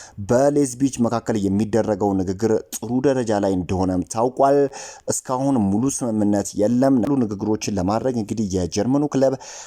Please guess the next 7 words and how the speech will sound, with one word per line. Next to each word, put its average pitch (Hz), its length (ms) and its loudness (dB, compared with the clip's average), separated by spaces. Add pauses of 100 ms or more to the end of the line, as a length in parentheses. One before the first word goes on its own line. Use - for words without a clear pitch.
(100)
አር - 180 -6
ቢ 127 180 0
ሌዝቢች 135 380 -2
ይፋዊ 98 280 0 (120)
ጥያቄም 107 600 -2 (220)
እየተጠባበቀ 107 1000 -4
እንደሆነም 95 520 -2